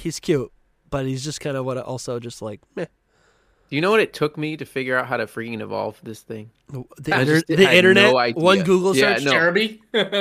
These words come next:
Speaker 1: Yes,
Speaker 2: actually wasn't
Speaker 1: Cherubi.
Speaker 2: looking. I didn't look for a long time. I was just like, "Why isn't it evolving?"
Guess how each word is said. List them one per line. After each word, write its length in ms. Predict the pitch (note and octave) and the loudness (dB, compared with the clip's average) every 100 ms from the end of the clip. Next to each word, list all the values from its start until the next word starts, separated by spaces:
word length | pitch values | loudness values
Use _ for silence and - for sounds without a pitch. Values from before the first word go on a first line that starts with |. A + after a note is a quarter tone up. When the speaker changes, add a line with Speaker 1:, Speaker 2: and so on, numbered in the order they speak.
| F3+ G3+ | 6 8
Speaker 1:
Yes, 220 | F#3+ E3+ | 10 8
Speaker 2:
actually 80 | D3 - | 6 4
wasn't 220 | F3+ D#3+ | 4 0
Speaker 1:
Cherubi. 40 | |
Speaker 2:
looking. 440 | E3 C3+ A2+ F#2+ - | -2 -4 -8 -10 -8
I 80 | C3+ | -2
didn't 220 | D3+ F3+ E3 | -2 -2 0
look 340 | D#3+ B2 - _ | 2 0 -4 _
for 180 | - B2+ | -8 -6
a 60 | B2 | -4
long 260 | C3 C#3+ | -6 -8
time. 300 | C#3 C#3 A2 | -6 -4 -4
I 60 | G#2+ | -6
was 120 | G#2+ | -10
just 160 | - - | -12 -10
like, 180 | A2 - | -10 -10
"Why 260 | G2+ G2+ | -10 -8
isn't 160 | D#3+ G#3+ | -8 -8
it 100 | G#3+ | -8
evolving?" 460 | G3 G3 A#3 - | -6 -4 -6 -10